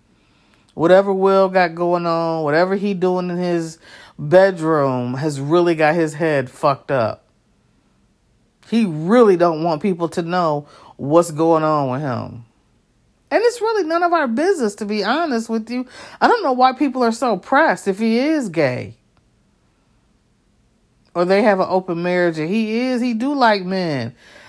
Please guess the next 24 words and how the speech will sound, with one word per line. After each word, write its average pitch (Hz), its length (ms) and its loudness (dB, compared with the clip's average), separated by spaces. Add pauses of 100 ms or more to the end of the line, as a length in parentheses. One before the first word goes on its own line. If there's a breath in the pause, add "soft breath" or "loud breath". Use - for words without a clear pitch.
(100)
Let 220 240 4
him 349 120 -6
go 359 220 2
and 320 120 -2
like 320 240 2
men. 302 360 -4
I 220 80 2
mean, 269 340 0
fuck, 285 400 2
he 330 240 2
ain't 320 80 0
hurt 359 240 2
nobody. 262 680 2 (1400)
It 214 80 6
was 214 240 4
rumored 220 640 2
that, 185 420 4
uh, 147 640 2 (580 soft breath)
Tisha 233 340 0
Campbell, 214 920 0
uh, 147 500 0
husband 175 960 0 (1300)
is 170 160 0
gay, 151 600 0